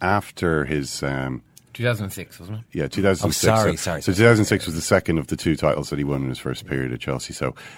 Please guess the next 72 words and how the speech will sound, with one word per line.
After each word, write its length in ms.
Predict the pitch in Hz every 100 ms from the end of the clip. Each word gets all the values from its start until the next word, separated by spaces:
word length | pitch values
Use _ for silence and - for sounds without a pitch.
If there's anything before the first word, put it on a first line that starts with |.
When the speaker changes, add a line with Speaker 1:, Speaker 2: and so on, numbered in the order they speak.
| -
Speaker 1:
it 160 | 76 65
was, 360 | 73 64 - -
the 160 | - 71
two 140 | 87
thousand 260 | 78 65 67
seven 300 | 80 65 67
eight 180 | 69
season 460 | - - 71 65 65
was 180 | 60 60
a, 300 | 58 57 - _ _ -
was, 300 | 58 58 57
uh, 140 | 50
not 180 | - 58
so 100 | -
good. 180 | 53 - -
Speaker 3:
Yeah, 240 | 127 165
so 120 | 120
it's 80 | 117
Speaker 1:
Or 20 |
Speaker 3:
funny. 100 | 147
Speaker 1:
six, 380 | 139 - 95 85
sorry, 280 | - 92 71
six 260 | - 90 - -
seven 300 | 78 67 67
season 260 | 67 64
he 80 | 62
didn't 200 | - 104
Speaker 3:
Yeah. 40 | -
Speaker 1:
win 120 | -
the 60 |
league. 120 | - -
He 60 |
Speaker 3:
So 120 | 117
Speaker 1:
won. 60 | 131
Speaker 3:
actually, 220 | 147 117
that, 180 | 110 113
even 160 | 113 113
though 160 | 104
they 260 | 92 101 90
might 300 | 95 98 104
have 100 | 101
been 280 | 101 92 90 - _ -
matches 320 | - 95 -
where 60 | 95
they 100 | 82
clocked 320 | - 98 -
off, 240 | 104 98 -
it 60 |
could 100 | -
have 80 | 101
been 140 | 101
the 80 | 90
start 280 | - 101 98
of 140 | 92
a 240 | 95 90 90 _ _ _ -
bit 120 | 113
of 120 | 95
a 280 | 95 87 82 _ -
decline 640 | 101 107 101 101 92 85 -
back 180 | 98 -
then. 160 | 107
Anyway, 160 | 131 104
that's 220 | 98 -
a, 100 | 95
that's 200 | 85 -
a 40 | 95
number 180 | 95
of 80 | 92
years 220 | 92 95
ago 200 | 85 90
now. 280 | 90 98 90
But 260 | 80 98